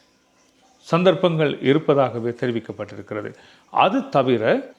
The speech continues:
பல்வேறுபட்ட சாராய பார் இந்த தமிழரசு கட்சிக்குள்ளே வழங்கப்பட்டிருப்பதாக தெரிவிக்கப்பட்டிருக்கிறது.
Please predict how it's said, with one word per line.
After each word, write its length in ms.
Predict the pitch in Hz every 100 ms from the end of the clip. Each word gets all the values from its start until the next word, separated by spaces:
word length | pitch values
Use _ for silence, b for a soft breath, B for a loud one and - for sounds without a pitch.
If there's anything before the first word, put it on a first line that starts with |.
| _ -
பல்வேறுபட்ட 680 | 202 247 269 214 226 226 196 -
சாராய 480 | 175 220 233 226 156
பார் 340 | 160 196 233 233 _ _ _ -
இந்த 200 | 185 190
தமிழரசு 520 | 185 180 208 196 196
கட்சிக்குள்ளே 680 | 165 160 165 160 160 147 143 B B B -
வழங்கப்பட்டிருப்பதாக 1200 | 113 165 220 202 175 147 151 143 143 123 135 123 - - _
தெரிவிக்கப்பட்டிருக்கிறது. 1000 | 160 143 127 120 110 113 107 107 110 104